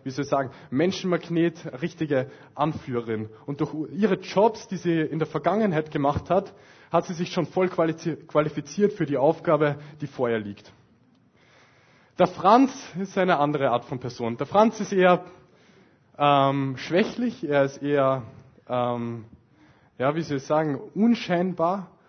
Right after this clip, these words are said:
Und der Franz hat keine Qualifikation, er weiß eigentlich nicht, wie man wirklich, äh, vor Jesus erzählt, er weiß nicht, wie man Entwicklungshilfe betreibt,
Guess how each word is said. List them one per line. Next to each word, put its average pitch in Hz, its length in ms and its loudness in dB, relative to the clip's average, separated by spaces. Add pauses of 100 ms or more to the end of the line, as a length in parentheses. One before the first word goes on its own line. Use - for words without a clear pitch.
(160)
Und 180 160 -4
der 208 80 0
Franz 165 500 -2
hat 151 160 -6
keine 175 240 0
Qualifikation, 175 720 -4
er 131 140 0
weiß 147 240 0
eigentlich 165 280 -4
nicht, 151 220 -2
wie 156 60 -2
man 135 160 -2
wirklich, 165 340 -2 (460)
äh, 120 160 0
vor 123 180 -6
Jesus 180 340 -2
erzählt, 175 360 -4
er 131 100 0
weiß 139 240 -2
nicht, 156 240 -4
wie 135 80 -2
man 131 160 -2
Entwicklungshilfe 180 800 -6
betreibt, 156 520 -2